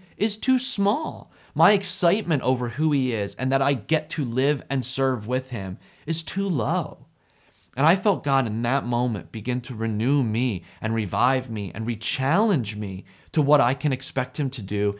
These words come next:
in my life and in our community. This brings us to a theological or Old Testament term of consecration. What does consecration mean? You may have heard this term. If you haven't,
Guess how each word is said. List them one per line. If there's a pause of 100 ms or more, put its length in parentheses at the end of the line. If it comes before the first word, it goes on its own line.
(160)
in
my
life (200)
and
in
our
community. (2250)
This
brings
us
to
a
theological
or
Old
Testament
term (200)
of
consecration. (680)
What
does
consecration (120)
mean?
You
may
have
heard
this
term. (100)
If
you
haven't,